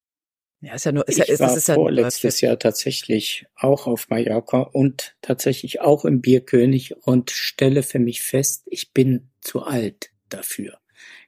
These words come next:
Speaker 2: Ganz eindeutig, irgendwie ich, äh, und obwohl ich nicht der Älteste war im Bierkönig, das kann man so nicht sagen, aber das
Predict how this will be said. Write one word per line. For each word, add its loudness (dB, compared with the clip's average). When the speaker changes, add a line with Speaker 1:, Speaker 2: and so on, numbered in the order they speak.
Speaker 2:
Ganz 0
eindeutig, 2
irgendwie -2
ich, -8
äh, 2
und 0
obwohl 4
ich 0
nicht 0
der 4
Älteste 0
war -4
im -4
Bierkönig, -4
das -4
kann -4
man -2
so -2
nicht -4
sagen, -2
aber -4
das -6